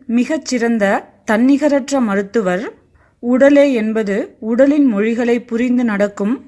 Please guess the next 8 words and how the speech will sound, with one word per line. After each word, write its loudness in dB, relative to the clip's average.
ஒவ்வொருவருக்கும் 0
அனுபவ 0
பாடமாகும். -4
வாழ்நாள் 2
ஆரோக்கியத்தை -2
உறுதி -4
செய்து -4
தரும் -2